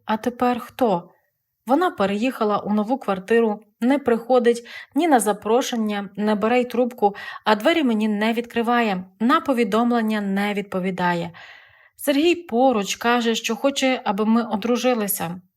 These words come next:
А я не можу прийняти рішення, я не можу без розуміння доньки піти на такий крок. Я не можу бути щаслива, коли вона так про мене думає. Як мені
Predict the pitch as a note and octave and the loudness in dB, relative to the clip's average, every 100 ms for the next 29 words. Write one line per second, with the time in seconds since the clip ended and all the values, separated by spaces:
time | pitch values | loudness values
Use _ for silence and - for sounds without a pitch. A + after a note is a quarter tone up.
0 | _ G#3+ G#3 A#3 A#3+ A3+ A3+ A#3+ A3 - | _ -2 0 0 0 0 0 -2 -6 -4
1 | F#3+ F#3+ F#3+ G3+ A3 A3 G3 F#3+ F#3+ - | -2 -2 -2 -4 -2 -2 -2 -4 -4 -10
2 | - - - G#3+ G#3+ A3+ A3+ C4+ C4+ A3+ | -18 -18 -4 0 2 2 2 2 0 -4
3 | F#3+ G3+ G#3+ G3+ A3+ C4 B3+ G#3+ F#3 B3+ | -2 -2 -2 0 2 4 2 0 0 2
4 | C4+ A3+ - G#3+ G#3 C#4+ B3 A3+ F#3+ G#3 | 2 -2 -4 -6 -2 0 2 0 -4 -4
5 | G3 F#3+ F3 F3 - - - _ _ - | -4 0 0 0 -8 -20 -20 _ _ -4
6 | G#3+ A#3 A#3+ A#3 B3 A3+ G3 F3+ G3+ G3 | 0 2 2 2 2 0 -2 -4 -4 -6
7 | F#3+ F#3 F#3 A#3 B3+ G#3+ F#3 - - - | -4 -4 0 0 2 0 -4 -10 -18 -4
8 | C#4 D#4+ B3 A3 G3 A3+ - A3 G#3+ - | 0 2 2 0 0 -2 -2 -4 -6 -4
9 | A3+ A#3 A#3 A#3 A#3+ B3 G#3 E3 E3 _ | 0 2 2 2 2 2 2 -2 -8 _
10 | _ _ _ G#3 B3 B3 A#3+ F#3+ G3 G#3+ | _ _ _ -2 4 4 2 -2 0 2
11 | C#4 C#4+ | 2 0